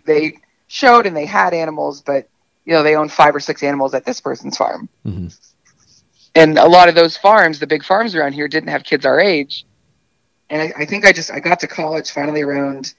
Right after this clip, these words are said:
Speaker 1: people my age with large dairy farms like ours, and it, it made me feel a little more normal and a little more comfortable with it.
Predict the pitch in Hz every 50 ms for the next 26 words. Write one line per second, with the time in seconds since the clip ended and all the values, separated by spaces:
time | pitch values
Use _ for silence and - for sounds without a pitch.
0 | _ _ _ _ _ _ _ _ _ _ _ _ _ _ - - - 165 151 147
1 | 139 139 139 143 147 151 156 151 139 147 151 156 156 151 135 131 - - - -
2 | - _ _ _ _ _ _ _ - 143 143 160 160 160 - - - _ - 151
3 | 143 143 147 143 - - 135 139 160 190 - 147 139 135 131 139 127 117 - 135
4 | 135 131 131 131 131 - - 135 131 127 127 135 - _ _ _ _ _ _ _
5 | _ _ _ _ _ _ _ - 135 143 - - 139 139 - _ _ _ _ _
6 | _ _ _ _ _ _ - 160 156 151 143 139 143 143 - 160 147 143 151 151
7 | 147 143 147 147 147 143 147 143 160 180 196 190 165 156 151 143 143 135 - -
8 | 143 147 - - 214 196 220 226 240 254 247 - 285 285 277 -